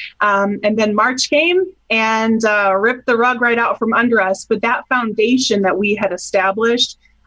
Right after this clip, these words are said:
um, as a team, as experts in our, um, respective areas of, of the city of management, uh, we were able to continue to manage this together.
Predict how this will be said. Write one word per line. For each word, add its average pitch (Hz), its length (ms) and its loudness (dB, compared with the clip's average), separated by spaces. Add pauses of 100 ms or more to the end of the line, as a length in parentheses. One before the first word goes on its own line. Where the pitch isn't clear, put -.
um, 202 320 -2
as 240 240 -2
a 233 80 0
team, 196 560 0
as 226 400 -2
experts 214 480 -4
in 202 120 0
our, 196 420 0 (260)
um, 190 340 -2
respective 233 560 -2
areas 202 540 2
of, 196 180 2 (120)
of 196 160 2
the 185 100 -2
city 311 340 0
of 196 140 2
management, 214 800 -2 (120)
uh, 208 140 2
we 247 220 0
were 285 220 0
able 220 280 0
to 202 160 -2
continue 240 640 2
to 208 140 -2
manage 208 460 0
this 190 180 -4
together. 175 560 -2